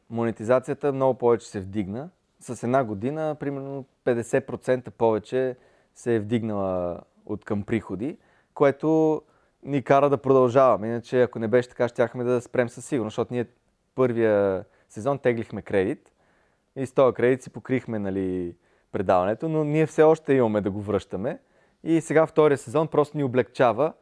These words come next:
а, защото ние не похарчихме абсолютно всичко от кредита. Казахме си, и за втория сезон ще имаме.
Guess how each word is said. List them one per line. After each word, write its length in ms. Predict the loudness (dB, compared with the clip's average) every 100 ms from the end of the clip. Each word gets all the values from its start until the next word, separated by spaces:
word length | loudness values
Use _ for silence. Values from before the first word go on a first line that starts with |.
| _ _ _ _ _ _ _ _
а, 260 | -2 2 2
защото 280 | 2 0 0
ние 100 | -2
не 80 | -2
похарчихме 520 | -2 0 0 0 -4
абсолютно 380 | -4 -4 -4 -6
всичко 300 | -8 -8 -12
от 100 | -4
кредита. 520 | 0 0 -2 -4 -2
Казахме 440 | 0 0 0 -10
си, 220 | -10 -10 -12 _ _ _
и 120 | -8
за 580 | -2 2 4 4 2 2 2
втория 300 | 2 2 0
сезон 240 | -6 -8
ще 160 | -8 -10
имаме. 340 | -8 -8 -10